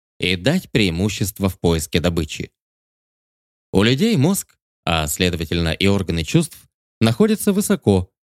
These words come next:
чтобы обеспечить лучший обзор окружающего мира. Хотя мозг, расположенный наверху, кажется уязвимым, он защищен толстым черепом, состоящим из самого крепкого материала,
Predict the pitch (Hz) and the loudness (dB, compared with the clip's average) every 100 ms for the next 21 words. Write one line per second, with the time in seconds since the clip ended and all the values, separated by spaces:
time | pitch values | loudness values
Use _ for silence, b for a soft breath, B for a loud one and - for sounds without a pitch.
0 | _ - - 85 85 85 - 123 151 160 | _ -10 -2 0 0 -2 -2 -2 0 -2
1 | - - 131 160 151 - 87 80 90 147 | -4 -2 2 2 0 0 -2 0 0 0
2 | - 117 110 90 82 78 - 90 92 82 | 0 -2 0 0 0 -2 0 0 2 -2
3 | - - _ _ _ _ _ _ _ _ | -4 -12 _ _ _ _ _ _ _ _
4 | - 131 190 175 190 180 - 123 135 147 | 0 2 4 4 2 2 0 0 2 2
5 | 147 143 135 131 131 147 135 135 131 - | 2 2 4 4 4 2 2 0 0 -2
6 | 131 123 113 95 135 190 98 78 - _ | 0 4 2 2 2 2 2 0 -8 _
7 | _ - 113 196 180 127 117 - 127 147 | _ 0 2 2 0 -2 -2 2 2 2
8 | - 98 - 110 110 156 117 82 76 78 | 0 0 2 -2 2 2 2 0 -6 -8
9 | - _ _ - 127 - 156 208 - 170 | -12 _ _ -2 0 2 2 0 0 -2
10 | - 110 98 - 135 165 151 135 98 87 | 2 0 0 2 2 2 0 0 0 0
11 | - 85 82 80 85 101 147 135 | 0 0 0 -2 0 0 2 0